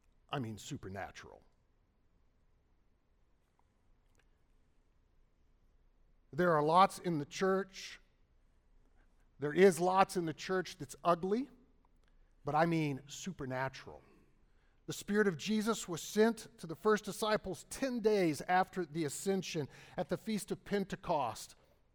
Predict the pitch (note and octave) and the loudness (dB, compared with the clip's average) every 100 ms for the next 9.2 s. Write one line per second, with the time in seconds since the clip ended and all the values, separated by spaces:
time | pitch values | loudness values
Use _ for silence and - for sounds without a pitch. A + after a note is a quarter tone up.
0 | _ _ _ _ - C#3+ G#3 G#3 F#3+ G#3+ | _ _ _ _ -16 2 2 2 2 2
1 | A#3 F3+ - A3 A3+ A3 G#3 - B3+ A3+ | 2 0 0 2 4 2 -8 -4 0 0
2 | D3+ D3+ - C4+ - B3 G3 F#3 A3 D4 | -2 -4 -4 -4 0 -2 -2 2 4 6
3 | E4+ B3 A3 A3 A#3+ - G#3+ A3 G#3+ G3+ | 4 2 2 2 0 -2 -2 0 0 2
4 | G3+ A3 A3 F#3+ - - - - A#3+ C4 | 6 8 8 4 -4 -20 -18 -6 -2 0
5 | C#4 - - - B3+ B3 G3+ - - A3+ | -2 -4 -8 -4 -2 -2 -6 -10 -6 0
6 | A#3+ A#3 F#3+ D#3+ D#3+ - A3 G3+ C#4 D#4 | 2 2 0 0 -2 4 4 8 6 6
7 | C#4+ A#3 A3+ F3 C4+ B3+ A#3 - A#3+ A#3 | 2 0 -4 -2 -2 -2 -2 0 2 4
8 | E3+ D#3 - A3 F#3+ C#4 E4 F4 A#3+ A3+ | 2 0 -2 -2 -2 0 2 2 4 4
9 | A3+ F3+ | 4 2